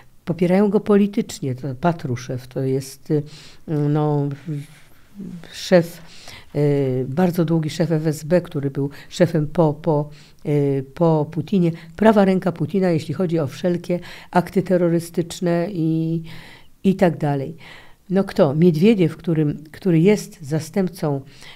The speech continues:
y, mm, szefa Rady Bezpieczeństwa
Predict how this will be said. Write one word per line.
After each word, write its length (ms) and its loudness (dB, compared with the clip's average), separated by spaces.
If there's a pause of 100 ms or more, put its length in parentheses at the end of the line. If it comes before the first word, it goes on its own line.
(160)
y, 380 0 (180)
mm, 640 -6
szefa 520 -2
Rady 420 2
Bezpieczeństwa 920 -4